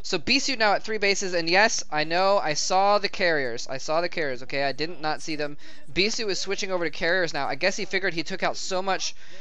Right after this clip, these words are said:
I mean, he took out so many forces in that first attack that he can now afford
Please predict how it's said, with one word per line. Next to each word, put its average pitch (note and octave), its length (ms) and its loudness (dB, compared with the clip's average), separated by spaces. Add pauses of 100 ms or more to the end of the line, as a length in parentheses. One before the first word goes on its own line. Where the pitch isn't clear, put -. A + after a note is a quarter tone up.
(220)
I D3+ 80 -2
mean, E3+ 160 -4
he E3 220 -6
took - 220 -4
out E3+ 140 2
so C4 240 0
many A#3+ 220 0
forces F#3 520 -2
in D#3 80 -2
that D3 140 0
first G3 280 -2
attack E3+ 380 -2 (300)
that - 80 -2
he G3 120 0
can G#3+ 120 -2
now F#3 160 2
afford F3 540 0